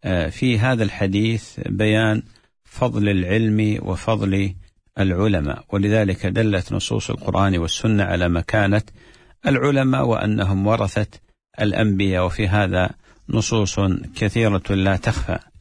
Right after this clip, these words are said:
الوجه الثالث فيه أن النبي صلى الله عليه وآله وسلم،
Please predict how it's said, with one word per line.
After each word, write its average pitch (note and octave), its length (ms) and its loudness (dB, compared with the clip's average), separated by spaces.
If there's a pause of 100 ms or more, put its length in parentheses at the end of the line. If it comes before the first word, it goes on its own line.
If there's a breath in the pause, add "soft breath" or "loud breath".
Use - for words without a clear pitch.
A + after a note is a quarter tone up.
(720)
الوجه A#2 400 0
الثالث A2 540 0
فيه A2 320 0
أن G#2+ 140 2
النبي G#2 460 0
صلى G2+ 280 -4
الله G2 400 0
عليه F#2 380 2
وآله F2+ 160 2
وسلم، G2 480 0